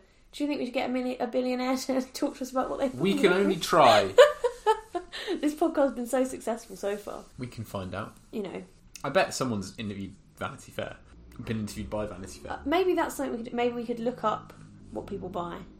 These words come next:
Speaker 2: Yeah.
Speaker 1: and then talk about that. <laughs>
Speaker 2: It's worth a punt. What do rich people buy?
Speaker 1: And
Speaker 2: What's
Speaker 1: then we
Speaker 2: their
Speaker 1: could compare what we'd buy for that amount of money.
Speaker 2: Yeah.
Speaker 1: <laughs> There you go.
Speaker 2: Let's do it. See you next time.
Speaker 1: <laughs>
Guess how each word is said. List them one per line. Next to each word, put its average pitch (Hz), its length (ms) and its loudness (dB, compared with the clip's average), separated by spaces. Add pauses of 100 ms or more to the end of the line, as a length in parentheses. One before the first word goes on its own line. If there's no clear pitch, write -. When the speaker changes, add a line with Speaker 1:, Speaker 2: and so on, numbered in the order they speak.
Speaker 2:
Yeah. 202 140 -4
Speaker 1:
and 202 100 -4
then 196 120 -4
talk 208 160 -8
about 180 320 -4
that. - 160 -8
<laughs> - 80 -20
Speaker 2:
It's - 100 -14
worth 110 200 -2
a - 20 -20
punt. 98 280 -2 (280)
What 131 280 0
do 135 80 0
rich 127 240 -2
people 104 200 -8
buy? 92 420 -4
Speaker 1:
And 226 120 2
Speaker 2:
What's 240 120 2
Speaker 1:
then - 0 -
we 262 100 2
Speaker 2:
their 254 100 0
Speaker 1:
could - 80 -4
compare 254 420 4
what 226 180 2
we'd 226 220 -4
buy 190 260 0
for 185 140 -6
that 202 160 0
amount 190 180 -4
of 190 80 -8
money. 196 280 -8 (200)
Speaker 2:
Yeah. 120 220 -4 (640)
Speaker 1:
<laughs> - 100 8 (920)
There 294 160 8
you 240 60 -2
go. 196 100 0
Speaker 2:
Let's 156 240 8
do 143 140 6
it. 98 240 0
See - 200 0
you 143 60 2
next 107 260 -2
time. 92 380 -2
Speaker 1:
<laughs> 330 80 4